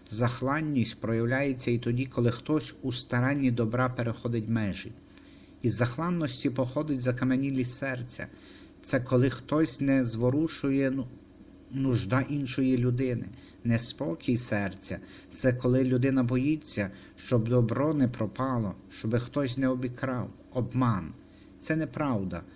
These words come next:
зроблене ділом, ошуканням на мірі чи вазі. Підступ — це обман словом. Недотримання слова — це недотримання зобов'язань.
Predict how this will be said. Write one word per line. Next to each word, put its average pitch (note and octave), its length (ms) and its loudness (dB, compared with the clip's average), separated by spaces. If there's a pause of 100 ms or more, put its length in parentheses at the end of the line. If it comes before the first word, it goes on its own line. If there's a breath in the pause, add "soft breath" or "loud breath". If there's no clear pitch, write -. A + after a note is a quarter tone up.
(160 loud breath)
зроблене C#3 600 2
ділом, A#2+ 560 0 (300 loud breath)
ошуканням C3 1040 0
на A#2+ 160 6
мірі C#3+ 480 4
чи - 200 -4
вазі. C3+ 500 -2 (180)
Підступ — D#3+ 580 -4 (320 loud breath)
це B2 200 0
обман C3 520 2
словом. B2 640 -4 (420 loud breath)
Недотримання B2 760 6
слова — C#3 500 -2 (320 loud breath)
це - 160 -2
недотримання A2+ 760 2
зобов'язань. A2 800 -2